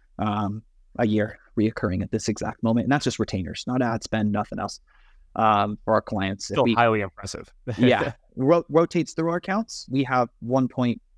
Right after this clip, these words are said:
Speaker 1: one million rotation, if we count ad spend-ish, maybe a little bit less, seven hundred fifty K, somewhere between seven fifty and a million, uh,
Speaker 2: So,
Speaker 1: counting
Speaker 2: so
Speaker 1: clients'
Speaker 2: when
Speaker 1: ad spend.
Speaker 2: How long did it take you to go from client one, first client you ever sold,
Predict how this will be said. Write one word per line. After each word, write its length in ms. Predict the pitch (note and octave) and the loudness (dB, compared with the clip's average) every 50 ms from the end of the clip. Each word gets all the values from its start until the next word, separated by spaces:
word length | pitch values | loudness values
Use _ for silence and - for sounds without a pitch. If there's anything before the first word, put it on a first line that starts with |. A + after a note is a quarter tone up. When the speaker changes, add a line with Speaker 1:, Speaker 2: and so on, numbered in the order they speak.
| _ _ _ _ - _ | _ _ _ _ -20 _
Speaker 1:
one 320 | - - A2 A#2 B2 C3 C3+ | -8 -4 -2 0 0 0 2
million 320 | C#3 D3 D3+ D#3 D#3 C#3+ | 0 0 0 0 0 0
rotation, 560 | C#3+ C#3+ D3 - D3+ D3 - - F3 E3 D#3+ - - | 0 -2 -2 -2 -4 -4 -4 -4 -6 -8 -6 -8 -8
if 80 | - | -6
we 80 | - A#2 | -6 -6
count 240 | - - B2+ - - | -4 -4 -6 -2 -2
ad 160 | B2+ B2+ - | -4 -4 -4
spend-ish, 520 | - C#3 C#3 C3+ B2 D3+ D#3 - - - - | -4 -6 -4 -2 -2 -2 -4 -4 -8 -6 -2
maybe 180 | C3 C3 B2+ C3+ | -2 0 2 2
a 60 | C3 | 2
little 160 | C3 B2+ A#2+ | 2 2 0
bit 100 | A#2 G2+ | 0 2
less, 220 | B2 B2+ C3+ - | 2 2 2 0
seven 240 | - - B2+ B2 A#2+ | -2 -2 -2 0 0
hundred 160 | B2 A#2 A#2 | -2 -2 -2
fifty 240 | - B2 - - B2 | -4 -6 -4 -4 -4
K, 240 | - - B2+ B2+ B2+ | -2 2 2 2 2
somewhere 280 | - - B2 A#2+ A#2 G#2+ | 2 0 0 0 2 0
between 260 | A2+ G#2+ - G#2+ G#2+ | -2 -2 -2 -4 -2
seven 260 | - - A2 G#2+ G#2 | -2 -2 -2 -2 -2
fifty 340 | - G#2+ A2 - _ - G#2 | -2 -4 -4 -4 _ -4 -2
and 100 | G2+ G#2 | 0 0
a 40 | G#2 | 0
million, 340 | G#2+ A2 A2+ A2 A#2+ A2+ - _ - _ _ _ - - _ _ _ _ - - | 0 0 0 -2 -4 -6 -8 _ -20 _ _ _ -20 -20 _ _ _ _ -8 -4
uh, 380 | A2+ G2+ G2+ G2+ G2+ G#2 G2+ - - _ _ _ _ _ - _ | -2 -2 -2 0 -2 -2 -4 -6 -12 _ _ _ _ _ -20 _
Speaker 2:
So, 120 | _ - B2 | _ -6 -2
Speaker 1:
counting 240 | - C3 B2 A#2+ A2 | 2 2 2 2 2
Speaker 2:
so 100 | - C#3 | 2 2
Speaker 1:
clients' 220 | A2+ G#2 G#2+ G#2+ | 2 2 0 0
Speaker 2:
when 80 | G2+ G2 | -2 -4
Speaker 1:
ad 100 | G2 - | -6 -10
spend. 260 | - G2 F#2+ G2+ - - - - _ _ _ - _ _ B2 - - - - _ - _ _ _ _ _ | -8 -8 -8 -8 -10 -14 -20 -20 _ _ _ -20 _ _ -20 -20 -20 -20 -20 _ -20 _ _ _ _ _
Speaker 2:
How 240 | - - E3 F3 | -12 -2 0 0
long 180 | G3+ G#3 G#3 G3 | 2 2 2 0
did 80 | F3+ D#3 | 0 -2
it 80 | C3 | -2
take 160 | - C#3+ B2 | -2 -4 -4
you 80 | A2+ A#2 | -4 -2
to 40 | A2+ | -2
go 120 | A#2 A2 | 0 -2
from 320 | G#2 - A#2 G#2 G2+ G2 G#2 _ | -2 -2 -6 -6 -6 -8 -10 _
client 340 | - - A#2+ A2+ A#2 B2 - | -6 -2 0 0 0 -2 -2
one, 300 | - A2 G2+ G2 G2 G2+ - _ _ _ | -4 -6 -6 -6 -8 -12 -16 _ _ _
first 220 | - B2 A#2 - | 0 0 0 2
client 220 | - B2 A2+ A2 | 0 0 0 2
you 80 | G#2+ A#2 | 2 0
ever 100 | B2+ C#3+ | -2 -2
sold, 400 | C#3 - G#2+ G2+ G#2 G#2 G#2 - | -4 -4 -6 -6 -6 -8 -10 -12